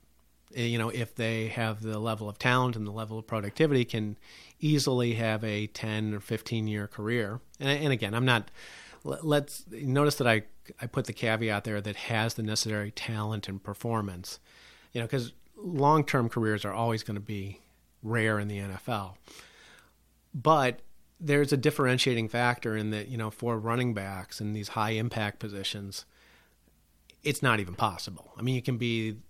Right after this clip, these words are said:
an ultra elite talent and your career is still going to be relatively shorter. And, and so th-, the thought is that, you know, maybe there's a movement towards making the C B A, and again, this is my thought,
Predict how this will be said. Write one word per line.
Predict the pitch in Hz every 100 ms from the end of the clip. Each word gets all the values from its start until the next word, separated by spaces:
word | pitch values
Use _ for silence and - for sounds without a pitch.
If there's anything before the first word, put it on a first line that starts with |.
| -
an | 127 117
ultra | 127 131 - 117
elite | 110 113 113 -
talent | 131 127 107 101 104 - -
and | 117 113
your | 107
career | - 117 113 104
is | 101
still | - 113
going | 110 107
to | 104
be |
relatively | 107 98 98 - 90
shorter. | 95 127 113 87 - - - - - - -
And, | 127 131
and | 143 135
so | 160 139 131
th-, | 135 147
the | 143 127
thought | 165 185 151
is | 131 127
that, | - 120 113 98 _
you | 170 127
know, | 123 127 123
maybe | 123 123 160 147 -
there's | 127 120
a | 110
movement | 110 120 127 139 117 104
towards | - 110 110 110
making | 113 110 120 110
the |
C | - - 117
B | 110 104
A, | 110 107 98 101
and | 123 127
again, | 117 101 101 120 123 - - _
this | 139 131 127
is | 110
my | 104 104 104
thought, | 110 90 85 -